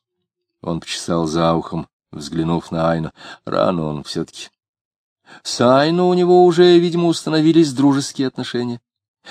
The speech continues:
Климу казалось, что она посматривает на Дмитрия сквозь дым папиросы с тем платоническим удовольствием, с каким женщина иногда смотрит на интересных подростков. Она уже успела сказать Климу: «Он больше похожий на отца, как вы,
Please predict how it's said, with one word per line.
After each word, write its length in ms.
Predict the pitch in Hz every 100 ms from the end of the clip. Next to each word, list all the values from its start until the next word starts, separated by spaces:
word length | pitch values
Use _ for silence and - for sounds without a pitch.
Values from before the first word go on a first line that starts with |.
| - -
Климу 420 | 160 180 151 104
казалось, 460 | 95 98 101 98 95
что 180 | - 98
она 200 | 101 98
посматривает 880 | 101 95 104 98 95 95 92 92 98
на 120 | 90
Дмитрия 520 | 90 95 90 92 87 _ -
сквозь 340 | - 98 90
дым 280 | 82 98 92
папиросы 680 | 92 92 90 104 101 - 90
с 180 | - -
тем 320 | 104 101 90 - _
платоническим 800 | 98 92 95 110 160 - - 151
удовольствием, 720 | 143 135 120 104 - - 92 - _ _
с 80 | -
каким 300 | - 98 92
женщина 720 | 82 92 127 165 165 - 156
иногда 300 | 123 92 -
смотрит 580 | - - 92 127 151 139
на 100 | 95
интересных 560 | 85 80 85 101 123 -
подростков. 640 | 127 139 156 - - - _ _ _ _ _ -
Она 160 | 85 85
уже 120 | 82
успела 460 | 85 - 90 92
сказать 480 | 95 - 92 87 85
Климу: 380 | - 92 82 85 _ - - -
«Он 380 | 101 107 110 101
больше 500 | 110 107 - 117 98
похожий 540 | 107 - 107 101 107
на 180 | 107 104
отца, 500 | 95 - 101 101 101
как 400 | - 98 95 -
вы, 160 | -